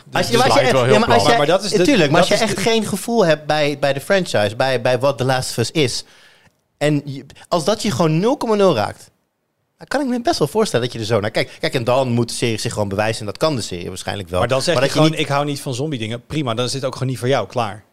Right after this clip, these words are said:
Speaker 2: Ja, maar misschien
Speaker 1: Maar
Speaker 2: als je bijvoorbeeld, ehm, eh, Walking Dead, eh, van A tot Z hebt ge-, hebt gezien en niet per se zin hebt in weer een serie waar mensen worden opgejaagd
Speaker 3: Ja,
Speaker 2: door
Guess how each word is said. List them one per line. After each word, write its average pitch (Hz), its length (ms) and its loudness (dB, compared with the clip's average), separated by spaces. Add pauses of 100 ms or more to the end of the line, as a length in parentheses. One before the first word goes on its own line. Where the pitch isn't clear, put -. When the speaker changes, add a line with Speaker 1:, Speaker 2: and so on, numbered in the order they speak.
(240)
Speaker 2:
Ja, 190 160 0
maar 104 80 -2
misschien 120 180 0
Speaker 1:
Maar 123 100 2
Speaker 2:
als 113 80 -2
je 120 80 -4
bijvoorbeeld, 123 340 -2
ehm, 123 500 4 (240)
eh, 127 140 -2
Walking 127 380 0
Dead, 127 260 -2
eh, 110 600 0
van 120 140 -6
A 113 140 -2
tot - 140 -8
Z - 80 -6
hebt 117 300 0
ge-, 113 80 -8
hebt 113 220 -6
gezien 110 400 -4 (560)
en 113 200 -4
niet 120 320 -6
per 120 80 -6
se 120 180 -2
zin 123 220 -2
hebt 120 180 -4
in 113 100 -4
weer 127 260 2
een 107 200 -6
serie 107 320 -2
waar 107 140 0
mensen 107 240 -4
worden 107 180 -4
opgejaagd 104 320 -2
Speaker 3:
Ja, - 60 -10
Speaker 2:
door 120 80 -2